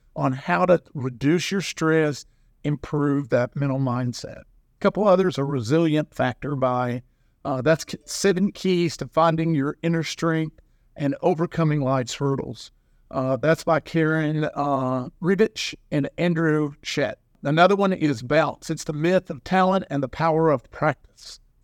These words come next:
Opinion B, Facing Adversity and Building Resilience and Finding Joy, uh, by Sheryl Sandberg. One of my favorites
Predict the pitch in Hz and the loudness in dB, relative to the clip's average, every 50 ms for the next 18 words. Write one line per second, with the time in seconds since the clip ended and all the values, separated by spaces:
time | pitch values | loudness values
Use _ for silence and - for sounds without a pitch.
0 | _ _ 190 165 - - - - 208 196 196 190 185 185 175 175 175 170 170 - | _ _ -6 -6 -6 -2 2 4 4 4 4 4 2 2 2 0 -2 -4 -6 -8
1 | - - - 180 185 170 139 110 117 - _ - 170 190 190 - - 202 190 180 | -8 -2 0 2 2 2 0 -2 -8 -14 _ 2 2 2 4 2 0 2 2 2
2 | 170 151 147 160 160 151 - 170 156 165 160 156 151 143 - - 139 143 139 120 | 0 2 2 2 2 2 -2 -4 -2 -2 0 0 0 -2 -2 -4 -6 -6 -8 -8
3 | - - 160 185 185 165 123 156 170 160 156 139 131 139 135 113 107 165 196 196 | -6 0 2 2 2 2 2 0 0 2 0 0 0 -2 -4 -2 0 2 2 4
4 | 190 175 180 180 180 160 - - 143 143 - - 151 156 147 147 147 139 117 123 | 4 2 2 0 0 -2 -6 -8 -8 -6 -2 0 0 2 2 0 -2 -2 -2 -2
5 | 135 143 131 117 - - - _ _ _ _ _ _ _ _ - 135 139 135 127 | -2 0 0 -2 -4 -8 -14 _ _ _ _ _ _ _ _ -4 -2 -2 0 2
6 | 131 131 127 117 - - 147 135 131 135 - - 147 139 135 127 113 113 - 107 | 2 2 2 0 2 2 4 4 4 2 0 -2 -2 0 0 -2 -2 -4 -6 -8
7 | 113 - _ _ _ _ - 156 180 185 180 165 160 156 - - 175 175 165 156 | -12 -16 _ _ _ _ 2 4 6 6 6 6 4 2 2 0 0 0 2 2
8 | 170 165 156 151 143 - - | 0 0 0 0 -2 -6 -14